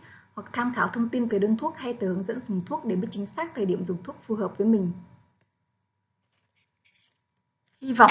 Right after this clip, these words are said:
quý cô bác anh chị có cái nhìn tổng quan hơn về việc dùng thuốc so với bữa ăn và lưu ý mỗi khi dùng thuốc để đem lại sức khỏe tốt nhất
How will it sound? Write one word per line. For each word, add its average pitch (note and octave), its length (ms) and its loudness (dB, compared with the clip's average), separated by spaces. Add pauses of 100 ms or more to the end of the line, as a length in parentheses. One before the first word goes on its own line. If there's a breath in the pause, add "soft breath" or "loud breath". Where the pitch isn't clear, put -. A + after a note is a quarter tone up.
(140)
quý G3 200 2
cô C4 60 -4
bác D4 180 0
anh B3+ 200 -2
chị F#3 180 -8
có G3+ 120 -4
cái C4 120 0
nhìn A3+ 180 2
tổng F3+ 220 0
quan B3 180 0
hơn A#3 180 0
về G#3 100 4
việc F3 200 -4
dùng F3 200 -2
thuốc D4 160 -10 (100)
so A#3 60 -8
với A3+ 100 -2
bữa A3 120 0
ăn A#3 280 0 (420 loud breath)
và G3+ 160 0
lưu A3+ 180 2
ý G#3+ 220 -2
mỗi B3 220 -4
khi B3+ 240 -6
dùng G3 180 -2
thuốc - 280 -10
để F#3 140 -4
đem G#3 260 -2
lại G3+ 180 -10
sức - 200 -14
khỏe F3+ 120 -8
tốt - 260 -10
nhất E4 140 -6